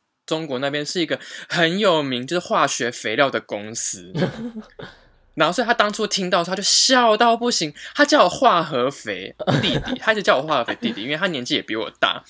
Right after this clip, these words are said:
那我们那个时候就说，天哪，这个名字太难听，而且又有个肥字。然后因为你也知道我前一阵子很胖嘛，所以我对这个字就很敏感。我就跟他说，我觉得可不可以不要叫化合肥？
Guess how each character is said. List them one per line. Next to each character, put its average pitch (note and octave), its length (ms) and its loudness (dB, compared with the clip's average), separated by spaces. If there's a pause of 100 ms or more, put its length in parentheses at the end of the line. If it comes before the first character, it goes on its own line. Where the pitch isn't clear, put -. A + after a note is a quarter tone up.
(380)
那 D4 80 6
我 D4+ 60 6
们 A#3+ 80 2
那 E4 80 4
个 B3 100 6
时 A#3 80 0
候 C4 80 4
就 D4 140 2
说， C4 400 2
天 B3+ 240 -2
哪， A#3+ 120 2
这 C4+ 120 -2
个 C#4+ 40 0
名 G#3+ 140 -4
字 A3+ 120 0
太 A#3+ 420 0
难 E3+ 200 0
听， F#3+ 140 -4
而 - 20 -2
且 G#3+ 80 -2
又 G#3+ 120 0
有 F#3+ 40 2
个 C#3+ 120 -4
肥 A2+ 360 -2
字。 A2 280 -8
然 B2+ 180 -4
后 G3+ 160 -4
因 A3+ 100 -10
为 A#3 80 0
你 G#3 120 -4
也 E3 100 -2
知 D#3 80 -4
道 E3 100 4
我 B2 180 -4 (360)
前 C#3 260 -4
一 C#3+ 80 -6
阵 D3 220 -4
子 G#2 180 -8
很 F#2+ 220 -14
胖 G#2+ 380 -4
嘛， - 180 -12 (300)
所 A#3+ 120 0
以 F#3+ 40 -2
我 - 40 -10
对 A#3 120 -2
这 A3 100 -2
个 F3 80 0
字 F3+ 140 -4
就 E3 100 -4
很 D3+ 240 -2
敏 G#2 420 -10
感。 F#2 220 -2 (300)
我 C#3 100 -6
就 F#3+ 100 0
跟 G#3 140 -4
他 G3+ 140 2
说， G3 180 -2
我 C3+ 80 0
觉 A#2+ 140 -6
得 A#2 120 0
可 - 160 -10
不 D3 60 -6
可 E3 160 -4
以 - 20 -2
不 A2+ 120 -4
要 A#2 80 0
叫 C3 120 -2
化 A#2 280 -8
合 - 240 -12
肥？ - 320 -10